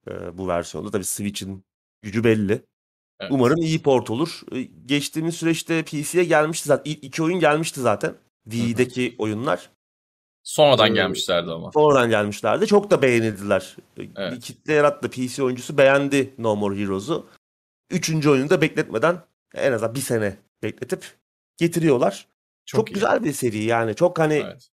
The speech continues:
Speaker 1: ben biraz Japon kafası ama
Speaker 2: Hı hı.
Speaker 1: o-, onun dışında aksiyonu, inanılmaz abartılı aksiyonuyla, eğlenceli oynanışıyla falan,
Speaker 2: Evet.
Speaker 1: e, çok iyi olacaktır. Umarım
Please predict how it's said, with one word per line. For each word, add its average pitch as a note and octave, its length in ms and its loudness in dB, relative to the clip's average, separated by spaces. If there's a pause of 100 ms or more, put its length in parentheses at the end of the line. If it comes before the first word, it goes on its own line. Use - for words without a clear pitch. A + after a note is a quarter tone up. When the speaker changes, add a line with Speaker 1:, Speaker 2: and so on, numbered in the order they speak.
(200)
Speaker 1:
ben A#2+ 180 2
biraz D3+ 200 4
Japon D3+ 280 4
kafası A#2 560 0 (500)
ama E3 300 4
Speaker 2:
Hı - 40 4
hı. - 40 -4
Speaker 1:
o-, - 340 -4
onun E3 240 0
dışında D3+ 200 -2
aksiyonu, D#3+ 760 2 (360)
inanılmaz C#3+ 920 0 (200)
abartılı B2 520 4
aksiyonuyla, A#2 760 2
eğlenceli A#2+ 460 2
oynanışıyla B2 540 -4
falan, - 340 -6 (540)
Speaker 2:
Evet. G2 180 -4
Speaker 1:
e, A2 420 -2 (520)
çok D#3 300 -4 (600)
iyi D3+ 180 2
olacaktır. E3 760 2 (140)
Umarım D3 400 -2